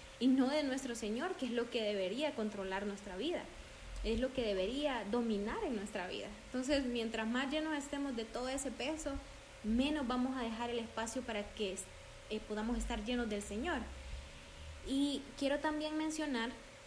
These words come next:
que en Salmo sesenta y dos, en verso uno, dice, en la versión N B I, "Solo en Dios haya descanso mi alma,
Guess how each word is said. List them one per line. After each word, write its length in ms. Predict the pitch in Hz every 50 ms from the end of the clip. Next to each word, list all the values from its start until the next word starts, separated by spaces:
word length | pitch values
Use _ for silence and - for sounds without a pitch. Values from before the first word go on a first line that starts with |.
| - - - - - - - - - - - - - -
que 400 | 269 247 240 226 214 190 - -
en 180 | 220 226 220 220
Salmo 340 | - 262 240 254 277 294 302
sesenta 420 | 294 294 269 269 247 247 233 220
y 60 | 214
dos, 460 | 208 214 226 233 247 262 262 - - - - - - - - - - 208
en 100 | 208 196
verso 320 | 220 220 220 - 269 269
uno, 300 | 285 294 294 285 269 262
dice, 540 | 247 208 208 254 269 277 262 - - - - - - - -
en 60 | 208
la 80 | 202 196
versión 320 | 196 190 - - 233 233
N 240 | 240 233 233 233 233
B 140 | 220 220 226
I, 160 | 262 254 214 - - - - - - -
"Solo 460 | - - - 269 285 302 320 330 330
en 200 | 320 302 285 269
Dios 460 | 247 302 320 330 349 392 - - - - - - - -
haya 320 | - 254 254 277 285 285 277
descanso 720 | 269 269 254 254 - - - 240 247 254 262 254 - 277
mi 340 | 262 254 240 220 214 208 208
alma, 320 | 214 214 202 190 196 -